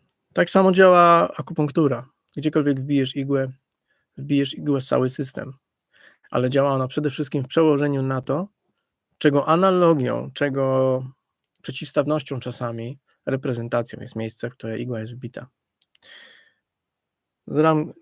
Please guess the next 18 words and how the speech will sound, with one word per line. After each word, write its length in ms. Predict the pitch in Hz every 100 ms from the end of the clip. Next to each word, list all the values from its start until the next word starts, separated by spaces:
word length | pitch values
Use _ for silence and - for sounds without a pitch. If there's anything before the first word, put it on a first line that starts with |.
| _ _ _
gdzie 420 | 131 135 131 123 135
wbijasz 540 | 127 131 165 180 -
igłę, 260 | 202 208 202
tam, 160 | 123
gdzie 160 | 123 120
robisz 240 | 120 120
dotyk, 380 | 131 143 147 190
tam, 140 | - 117
gdzie 140 | 123
wykonujesz 440 | 127 117 117 113
ruch, 280 | 131 143 170
tam, 180 | 127 123
gdzie 140 | 120
instalujesz 1160 | - 165 170 - 139 147 156 131 120 123 - - _ _ _ _ _ _ _ _ _ _ _ _ _ _ _ _ -
rytm, 280 | 151 180 - - - _ _ _ _ _ _ _ -
rytm 480 | 208 170 175 165 -
i 80 | 135
obecność 760 | 135 156 151 - 151 - -